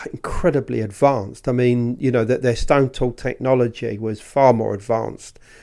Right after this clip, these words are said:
than what had existed in the Levant and the Near East up to that point. Um, and also, they would have experienced close hand these cataclysms and got away with it. I mean, they would have been much more in the firing line because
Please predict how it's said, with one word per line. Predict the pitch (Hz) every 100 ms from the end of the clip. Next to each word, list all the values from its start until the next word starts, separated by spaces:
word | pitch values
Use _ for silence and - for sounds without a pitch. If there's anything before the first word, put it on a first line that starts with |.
| -
than | - 120 123
what | 123 117
had | 110
existed | 120 113 135 - - 113 - - _ _ -
in | 120 113
the | 117 113 -
Levant | 123 117 131 123 117 - - - -
and | - 113
the | 117
Near | 127 117
East | 113 -
up | - -
to | 120
that | 113 -
point. | - - 147 101 - - - - - - - - -
Um, | - 131 135 135 135 -
and | 151 156 151 - - - - - - -
also, | 196 196 - 120
they | 117 156 156 139 - - -
would | 147
have | 135 123 - - - _
experienced | 143 - - 165 165 135 - -
close | - 143 127
hand | - 139 120 113 -
these | - 127 110
cataclysms | - 143 - - 123 - 117 123
and |
got | 117 120
away | 117 123 117
with | 107 -
it. | 113
I | 110
mean, | 117
they | 127
would | 127
have | 110
been | 117
much | 123 131 -
more | 127 117
in | 110
the |
firing | 110 131 117 107
line | 117 107 107
because | 120 113 113